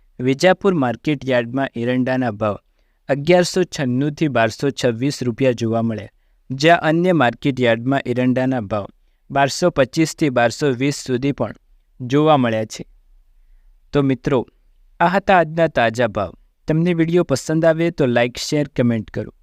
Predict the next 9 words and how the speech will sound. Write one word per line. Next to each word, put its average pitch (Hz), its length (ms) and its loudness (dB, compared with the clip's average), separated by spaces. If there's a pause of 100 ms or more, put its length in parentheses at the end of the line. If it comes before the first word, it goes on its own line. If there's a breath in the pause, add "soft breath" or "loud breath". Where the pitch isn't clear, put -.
(400)
ચેનલ 165 300 2
પર 175 160 2
નવા 160 240 2
હોય 156 200 -2
તો 151 160 -2
સબસ્ક્રાઇબ 123 640 -2 (120)
કરો. 110 180 -8 (760)
આવા 127 300 6
જ - 140 -4